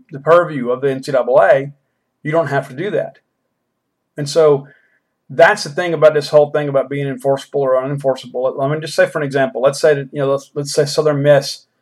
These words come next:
I can't remember the kid's name, but they, they had a kid a couple years ago that, uh, was an absolute stud.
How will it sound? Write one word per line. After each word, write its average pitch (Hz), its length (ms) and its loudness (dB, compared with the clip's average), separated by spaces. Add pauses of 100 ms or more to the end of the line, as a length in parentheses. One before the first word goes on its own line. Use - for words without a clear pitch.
(500)
I 139 60 -8
can't 151 240 -8
remember 147 200 -2
the 135 80 -4
kid's 135 300 -2
name, 127 360 -6
but 131 80 -12
they, 143 100 0
they 147 120 -2
had 143 120 -4
a - 20 -20
kid 151 200 -6
a 143 40 -14
couple 135 220 -2
years 143 240 0
ago 123 340 0 (280)
that, 139 260 -6
uh, 131 120 -2
was 127 140 -8
an 143 80 -4
absolute 143 380 -4
stud. 139 460 2